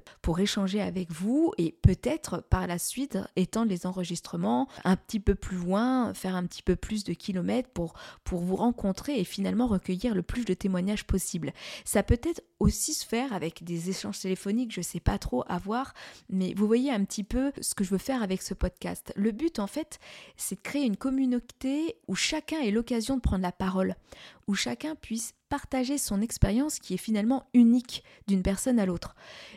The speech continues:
J'aimerais avant tout que ce soit un espace d'échange et de soutien mutuel.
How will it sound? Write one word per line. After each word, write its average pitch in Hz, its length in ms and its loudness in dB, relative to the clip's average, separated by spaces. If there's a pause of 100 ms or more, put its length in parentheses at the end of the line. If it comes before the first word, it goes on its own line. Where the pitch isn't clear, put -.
(140)
J'aimerais 262 520 4
avant 247 240 4
tout 262 320 -4 (380)
que - 80 0
ce 202 140 0
soit 277 160 4
un 180 200 4
espace 269 640 0
d'échange 214 440 0
et 180 60 2
de - 60 -10
soutien - 360 -2
mutuel. 185 540 0